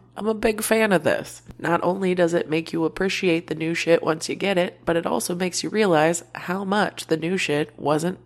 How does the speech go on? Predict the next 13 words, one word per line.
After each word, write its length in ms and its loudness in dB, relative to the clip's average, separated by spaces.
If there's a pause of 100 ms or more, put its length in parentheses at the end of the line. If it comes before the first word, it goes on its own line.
that 200 0
much 240 -4
better 360 -2
than 260 -6
the 160 -4
old 240 -2
shit. 320 0 (220)
Another 340 4
way 220 4
we 100 4
can 220 -2
encourage 680 0
degrowth 600 -2